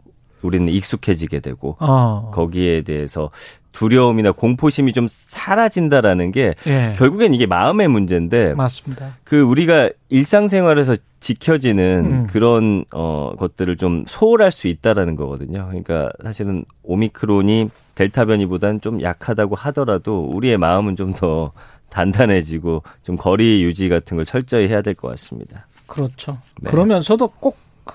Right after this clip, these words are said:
Speaker 2: 계속 걱정만 할 필요는 없을 것 같아요. 그러니까
Speaker 1: 음.
Speaker 2: 걱정을 부추기는 사회 현실도 있고
Speaker 1: 네.
Speaker 2: 특히 우리 언론이 저는 좀 걱정인 게
Speaker 1: 네.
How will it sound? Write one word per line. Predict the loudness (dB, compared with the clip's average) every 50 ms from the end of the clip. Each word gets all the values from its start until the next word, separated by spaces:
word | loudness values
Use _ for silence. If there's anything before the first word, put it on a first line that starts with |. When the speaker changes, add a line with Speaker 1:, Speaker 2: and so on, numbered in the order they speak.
| -20 -20 -20 -20 -20 _ -18
Speaker 2:
계속 | -14 -10 -8 -6 -6 -6 -6
걱정만 | -6 -8 -4 -2 0 0 2 2 2 2
할 | 2 0
필요는 | -2 -6 -4 -2 -2 -2
없을 | -2 -4 -4 -2
것 | 0 0
같아요. | 0 0 0 0 0
그러니까 | 0 0 0 0 -2 -2 -2 -6
Speaker 1:
음. | -8 -8 -8 -8 -8 -4
Speaker 2:
걱정을 | -2 -2 0 0 2 2 2 0
부추기는 | -2 -4 -8 -10 _ -8 -4 -2 0 0 0 0 -2 -2 0 0 0 0 -2 -2 -2 -2 -2 -2 -4 -6
사회 | -6 -6 -2 0 2 2 2 0 0 -2 -4
현실도 | -4 -4 -4 -4 -6 -6 -4 -2 -2
있고 | -4 -4 -4 -2 0 0 0 0 -2 -2
Speaker 1:
네. | -2 -2 -2 -4 -8 -10 -16 _ _ _ _ _ _ _ _
Speaker 2:
특히 | -18 -16 -4 2 2 4
우리 | 4 4 4 2 2 2
언론이 | 2 2 2 2 2 2 2 0 0 0 -2 -4 -4
저는 | -2 -2 -2 -2 -2 -2
좀 | -2 -2 -4 -4 -6
걱정인 | -8 -10 -10 -4 0 0 0 0 0 -2 -2
게 | -2 -2 -4 -4 -4
Speaker 1:
네. | -4 -2 -2 -2 -2